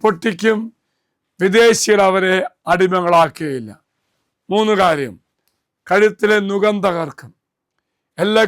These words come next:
കെട്ടുകൾ പൊട്ടിക്കും, വിദേശികൾ അടിമകളാക്കുകയില്ല. ഓർക്കുക, ബാബിലോൺ അടിമത്തിൽ നിന്നും മോചനം പ്രാപിച്ച് ദാവീദിൻ രാജാവായി അംഗീകരിക്കും.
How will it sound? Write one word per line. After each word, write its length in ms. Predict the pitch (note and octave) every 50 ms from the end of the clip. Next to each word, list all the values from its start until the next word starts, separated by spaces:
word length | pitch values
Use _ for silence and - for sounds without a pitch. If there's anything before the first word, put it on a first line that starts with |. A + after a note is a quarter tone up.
| -
കെട്ടുകൾ 340 | - G#3 E3+ E3+ A3+ A3 G#3+ G3+ E3
പൊട്ടിക്കും, 480 | F#3+ E3 C#3+ - E3 D3+ - - B2+ - - _ _ _ _ _ _ _ _ _ _ _ _ _ _ _ _ _ _ _ _ _ _ _ -
വിദേശികൾ 680 | E3 F3 G#3 G#3+ G#3+ G#3+ G3+ - - G3+ G3 F#3+ F#3+ F#3+ F3+ - _ _ _ _ _ -
അടിമകളാക്കുകയില്ല. 1040 | D#3 F#3+ G3 G#3+ G#3 G3+ G3 F#3 F3+ F3+ E3+ E3 D#3 B2 - D#3 C#3+ C3 B2+ A#2 G#2+ G#2 - _ _ _ _ _ _ _ _ _ _ _ _ -
ഓർക്കുക, 440 | F#3 F#3+ G3 G3 E3+ F3 G3+ G3+ G#3 G#3 G#3 A3 - - - D3+
ബാബിലോൺ 680 | F3 F#3 F#3+ G3+ G#3+ G#3+ F3+ A3 A3 G#3 G#3+ G#3+ G#3 G#3 A#3+ - - F3
അടിമത്തിൽ 440 | F#3 G3 G3+ G#3 G3+ - - G3+ G3 G3
നിന്നും 260 | G3 G3 G3 F#3 E3+ D#3+ - _ _ _ _ _ _ _ _ _ _ _ _ _ _ -
മോചനം 480 | E3 F#3 G#3 A3 F3+ G#3+ G#3+ G#3+ G#3 G3+ F#3+
പ്രാപിച്ച് 520 | G3 F#3+ F#3+ E3+ F#3 F#3+ C#3 - F#3+ F#3 F3 E3 F#3+ - _ _ _ _ _ _ _ _ _ _ _ _ -
ദാവീദിൻ 520 | C3 E3 F#3+ A3 A#3 G3+ A#3+ G#3+ A3 A3+ G#3 G3+
രാജാവായി 560 | G3+ G#3 G#3 G#3+ G#3+ G#3+ G#3+ G#3+ G#3+ G3+ G3+ - - - E3
അംഗീകരിക്കും. 640 | F#3+ A3 A#3 A#3+ A3+ G#3+ G3 F3+ D#3+ A#2 C#3 C3+